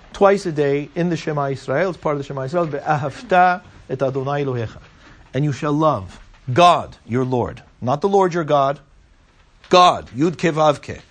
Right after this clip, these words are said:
your Lord. Right? Who is your Lord? Okay, so there's the mitzvah. The Rambam, of course, talks about this because it's a mitzvah, and he counts the mitzvot, and so he treats the mitzvah in number five.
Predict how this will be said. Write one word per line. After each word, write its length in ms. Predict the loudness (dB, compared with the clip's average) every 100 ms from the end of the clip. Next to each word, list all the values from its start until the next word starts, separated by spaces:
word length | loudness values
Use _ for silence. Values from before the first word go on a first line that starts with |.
| -20 -20 _ _ _ _ -20 -16 -2
your 160 | 0
Lord. 340 | 2 -2 -6 -12 _ _ _ _
Right? 220 | -12 -10 -8
Who 120 | -10
is 100 | -10
your 100 | -14
Lord? 180 | -16 -20 -20 -20 _ _ _ -20 -20 -20 -20 -20 _ _ 2
Okay, 340 | 4 4 2
so 160 | 2 4
there's 220 | 6 2
the 60 | -2
mitzvah. 400 | -4 -6 -10 -12 -20 -20 -20 -4
The 120 | 4
Rambam, 520 | 6 6 4 2 0
of 140 | -8 -2
course, 240 | 0 0
talks 320 | -2 -4 -4
about 260 | -2 -2 -2
this 140 | -6
because 260 | -6 -4 -4
it's 120 | -4
a 40 | -4
mitzvah, 520 | -4 0 0 0 -4
and 100 | -6
he 60 | -2
counts 320 | 2 2 0
the 80 | -4
mitzvot, 440 | -4 0 -2 0
and 80 | -2
so 160 | 0
he 80 | 0
treats 300 | -2 -2 -2
the 60 | -2
mitzvah 380 | -2 2 4 4
in 60 |
number 180 | 2 -2
five. 480 | 4 4 4 0